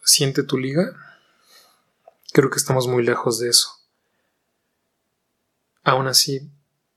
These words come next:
vamos en el camino. Ha habido avances.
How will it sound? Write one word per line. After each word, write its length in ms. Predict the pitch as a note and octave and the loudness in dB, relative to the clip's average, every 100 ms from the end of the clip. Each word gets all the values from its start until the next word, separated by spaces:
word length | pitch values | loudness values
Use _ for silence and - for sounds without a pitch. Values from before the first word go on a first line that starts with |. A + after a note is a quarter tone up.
| _ _ _ _ _ _ _ | _ _ _ _ _ _ _
vamos 400 | D#3+ C#3+ C#3+ C#3+ | 2 4 4 2
en 100 | C#3 | 0
el 120 | A#2 - | -6 -6
camino. 440 | A#2+ A#2 A#2+ - - _ - _ _ _ _ - | -8 -8 -10 -14 -20 _ -20 _ _ _ _ -4
Ha 120 | B2+ | 0
habido 260 | A#2+ B2 A#2 | 2 2 0
avances. 760 | A#2 A#2 - - - - | 0 0 -2 -2 -4 -4